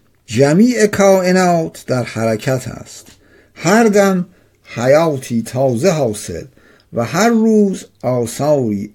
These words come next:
عجیب ظاهر. باید که خفتگان بیدار شوند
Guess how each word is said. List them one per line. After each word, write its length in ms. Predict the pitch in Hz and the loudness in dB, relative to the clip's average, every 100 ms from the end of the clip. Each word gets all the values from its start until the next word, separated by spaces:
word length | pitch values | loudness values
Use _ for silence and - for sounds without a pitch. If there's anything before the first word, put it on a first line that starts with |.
| - | -6
عجیب 480 | 123 117 202 220 214 | -6 -2 -2 -2 -4
ظاهر. 440 | 131 104 - 87 - _ | -4 -4 -6 -14 -18 _
باید 640 | 95 127 147 139 147 190 202 | -2 2 4 4 4 2 0
که 220 | - 151 | -4 -4
خفتگان 800 | - 143 135 139 127 156 170 123 | 0 0 0 -2 0 0 -2 -4
بیدار 720 | 135 139 147 185 233 226 208 | -4 -2 0 4 6 4 2
شوند 760 | - 190 185 190 185 175 156 | 0 0 2 2 2 0 -4